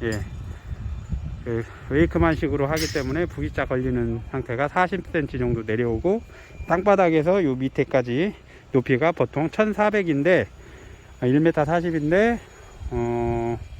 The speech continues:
뭐 이제 농가들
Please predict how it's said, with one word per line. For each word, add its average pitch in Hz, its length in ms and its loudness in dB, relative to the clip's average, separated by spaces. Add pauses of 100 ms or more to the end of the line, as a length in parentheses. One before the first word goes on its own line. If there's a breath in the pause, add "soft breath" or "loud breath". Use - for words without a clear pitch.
(1400 loud breath)
뭐 131 240 2
이제 127 280 0 (600)
농가들 156 640 2